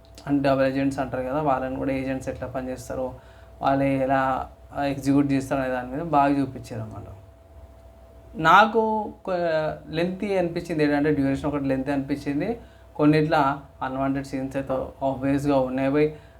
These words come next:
And పర్లేదు భయ్, డీసెంట్గా ఉంది. And, ఆ, నాకు ఇక్కడ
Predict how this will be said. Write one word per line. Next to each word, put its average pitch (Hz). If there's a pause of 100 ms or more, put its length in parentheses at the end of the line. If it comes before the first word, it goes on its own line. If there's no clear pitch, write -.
(220)
And 151
పర్లేదు 156
భయ్, 147
డీసెంట్గా 147
ఉంది. 160 (500)
And, 147
ఆ, 147 (520)
నాకు 175
ఇక్కడ 175